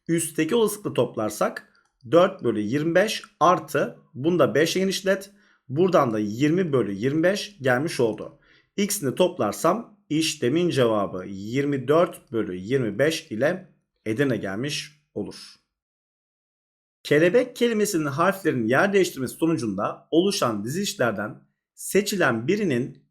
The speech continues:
K harfiyle başlayıp K harfiyle bitme olasılığı kaçtır diye soruyor bana. Olasılık demek ne demekti? İstenen durumun eleman sayısı bölü tüm durumun eleman sayısı.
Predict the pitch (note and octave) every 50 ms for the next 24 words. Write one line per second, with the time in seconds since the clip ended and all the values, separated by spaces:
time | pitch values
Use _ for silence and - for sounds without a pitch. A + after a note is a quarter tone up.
0 | _ _ - - - D3+ E3 F#3 G3+ F#3+ - - D3+ D#3 D#3 D3+ D3 - - D#3
1 | C#3+ A#2+ A2+ G2 A2 C#3 D#3+ F3 E3+ - - E3 F3 G#3 G3+ - - _ - -
2 | - E3+ F#3 G3+ G3 - - E3 D3+ D3 D3 - B2 A2 G#2+ A#2+ C#3+ F#3 G3 F#3
3 | - D#3+ C#3 A#2+ A2+ - A#2 A2 - - F3+ E3+ E3+ - A2 G#2+ G#2 - D#3 D#3+
4 | E3+ E3+ C#3+ B2 G#2 F2 - - _ _ - - - _ _ _ _ _ - -
5 | E3 F#3+ G3 G3 G#3+ G#3+ G#3 - G#3 G#3 G#3 G#3 G#3+ G3+ G3+ F3+ D3+ B2+ - -
6 | - - E3 F3+ G3+ G#3 - - _ - F3 E3+ F3 - - F3+ F#3 F#3 F#3+ F#3
7 | E3 D3 B2+ A#2 G#2+ G#2 G#2 - C3 B2+ C3+ D#3 F3 F#3 F#3 - G3 F#3 F3+ F#3
8 | F#3 F3+ F3+ F3+ G3+ G3+ G#3 - - - - G3+ G#3+ A3 G#3+ G#3 F3+ D3+ D3+ D3+
9 | D3+ D#3 F3+ G#3+ G#3+ - - C#3+ C#3 C#3 C#3 C3+ C3+ - G#2+ G2 - - - F2
10 | - -